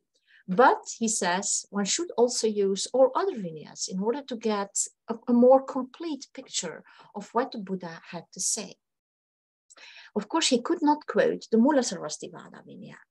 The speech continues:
because this Vinaya has been translated in the eighth century only by the master Yi Jing. Um, there's a full version in Tibetan. Actually, the Tibetan version is the most comprehensive one.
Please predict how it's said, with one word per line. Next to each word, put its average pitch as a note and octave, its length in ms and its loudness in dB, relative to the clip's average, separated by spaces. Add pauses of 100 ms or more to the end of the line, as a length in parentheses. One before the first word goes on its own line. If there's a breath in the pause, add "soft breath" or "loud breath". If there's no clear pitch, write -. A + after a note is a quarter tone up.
because F#3 220 -4
this C4+ 240 4
Vinaya A3 320 2
has C4+ 220 -6
been C4 160 -2
translated G3 560 -6
in F3+ 100 -6
the F#3 180 -8
eighth F#3+ 220 0
century F#3 640 -8
only F3+ 360 -4 (100)
by F3 300 -6 (300 soft breath)
the F#3+ 80 0
master E3 600 0
Yi - 240 -14
Jing. F3+ 340 -4 (680 soft breath)
Um, F#3+ 400 4
there's G3+ 160 0
a G#3+ 40 -2
full F4 400 -2
version G#3 540 0
in F#3+ 100 -2
Tibetan. F3+ 480 -4
Actually, - 360 -8
the F#3 60 -4
Tibetan F#3 440 -2
version F3+ 400 -6
is E3+ 140 -14
the E3 100 -14
most E3 480 -6
comprehensive F3+ 720 -6 (100)
one. C4+ 280 0